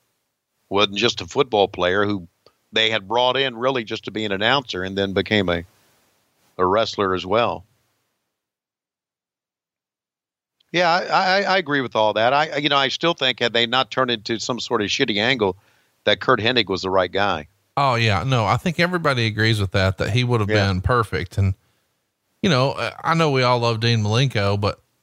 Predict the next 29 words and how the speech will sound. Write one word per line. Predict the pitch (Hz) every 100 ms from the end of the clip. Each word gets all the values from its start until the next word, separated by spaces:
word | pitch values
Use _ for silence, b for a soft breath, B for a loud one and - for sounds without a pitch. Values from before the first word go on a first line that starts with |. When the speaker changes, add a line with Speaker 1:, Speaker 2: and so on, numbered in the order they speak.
| _ _ _ _ _ _ _ _ -
Speaker 2:
I | 120
think | 135 110
you | 110
could | 127
have | 101
swapped | - 110 104 -
him | 110
out | 98 92
as | 92
a |
horseman. | 98 95 - 92 104 - _ _ _ _ _
Speaker 1:
Yeah, | 214 127 107
because | 160 160 147
who | 180
needs | 170 160
a | 127
horseman | 151 143 - 104
two-foot-one? | 135 113 110 107 147 101 - _ _ _ _
Speaker 2:
So | -
if | 139 135
you | 127
had | 135 127
Benoit, | 117 117 123 135 139 135 131 _ _ _ _ _ _
Kurt, | - 135 131 127 - - _ _ _ _ _ _ _ _
and | 120 107 -
Rick | 95 127 120
Steiner, | - 123 120 113 110 110 - _
and | - 104 95
Flair. | 117 120 107 98 95